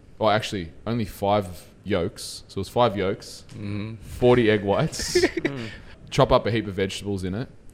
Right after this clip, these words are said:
Speaker 1: and chop that up into eight pieces. And there we ate meals every day.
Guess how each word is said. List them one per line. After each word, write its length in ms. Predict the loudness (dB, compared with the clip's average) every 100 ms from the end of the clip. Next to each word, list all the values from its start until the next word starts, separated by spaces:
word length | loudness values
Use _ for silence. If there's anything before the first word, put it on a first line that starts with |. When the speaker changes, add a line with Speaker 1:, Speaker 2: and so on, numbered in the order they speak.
| -20 -20 -20 -6
Speaker 1:
and 180 | -2 0
chop 240 | 2 2
that 140 | 2 0
up 120 | 0
into 160 | -4 -2
eight 160 | -2 -2
pieces. 560 | -4 -4 -6 -8 -14 -20 -20 -20 -20 -20 -18 -4
And 260 | -2 0 4
there 120 | 4
we 140 | 4
ate 180 | 2 0
meals 240 | 0 -2 -2
every 160 | -4
day. 180 | -4 -8